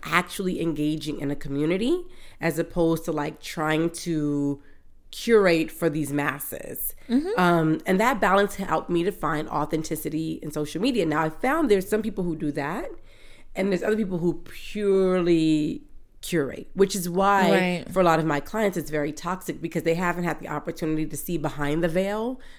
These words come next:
Speaker 1: like we have. We've seen the curation. We understand how this works. But for a lot of them, that is not the case. They, they
Speaker 2: And
Speaker 1: really
Speaker 2: it's
Speaker 1: think
Speaker 2: one
Speaker 1: these
Speaker 2: thing
Speaker 1: things
Speaker 2: to
Speaker 1: are
Speaker 2: kn-,
Speaker 1: true.
Speaker 2: but it's one thing to know,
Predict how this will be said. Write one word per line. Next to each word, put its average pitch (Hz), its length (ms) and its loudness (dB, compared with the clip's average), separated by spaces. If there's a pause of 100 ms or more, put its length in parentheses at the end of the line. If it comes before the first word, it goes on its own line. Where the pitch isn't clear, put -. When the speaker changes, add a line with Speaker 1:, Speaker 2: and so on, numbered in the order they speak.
(100)
Speaker 1:
like 156 260 0
we 170 200 0
have. 202 420 -2 (280)
We've 175 180 0
seen 180 380 0
the 180 60 0
curation. 175 520 2
We 156 100 0
understand 170 500 0
how 170 100 0
this 156 220 -4
works. 165 420 -4 (840)
But 196 160 2
for 196 140 2
a 190 40 6
lot 202 460 6
of 175 180 2
them, 123 400 -4 (520)
that 196 240 2
is 175 120 0
not 185 260 0 (200)
the 180 60 -4
case. - 520 -2
They, 180 220 -2
they - 220 6
Speaker 2:
And 277 100 8
Speaker 1:
really 214 180 10
Speaker 2:
it's 208 100 2
Speaker 1:
think 226 60 8
Speaker 2:
one 262 180 6
Speaker 1:
these 294 80 2
Speaker 2:
thing 254 120 8
Speaker 1:
things - 180 8
Speaker 2:
to 247 100 6
Speaker 1:
are 202 40 4
Speaker 2:
kn-, 202 120 2
Speaker 1:
true. 240 320 0
Speaker 2:
but 240 140 4
it's 269 180 0
one 269 180 0
thing 247 200 2
to 202 180 -2
know, 147 680 -2